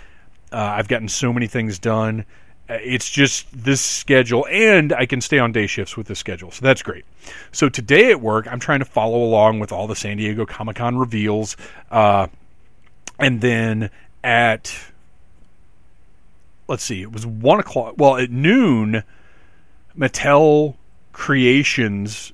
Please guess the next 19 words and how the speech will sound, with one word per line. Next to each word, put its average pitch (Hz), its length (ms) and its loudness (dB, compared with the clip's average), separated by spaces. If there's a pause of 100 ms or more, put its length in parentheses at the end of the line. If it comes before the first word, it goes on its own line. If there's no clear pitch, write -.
(160)
put 131 320 2
all 131 220 0
of 120 100 -4
the 120 80 -2
Mattel 156 400 -2
exclusives 113 720 -6
up 98 280 0 (920)
on 123 140 2
their 127 160 4
site. 101 400 -4
Completely 143 580 4
missed 113 240 -4
that 85 320 -10
because 113 280 -4 (160)
I 180 200 2
was 214 240 0
focused 120 540 -2
on 101 380 -2 (320)
neca's 117 800 -2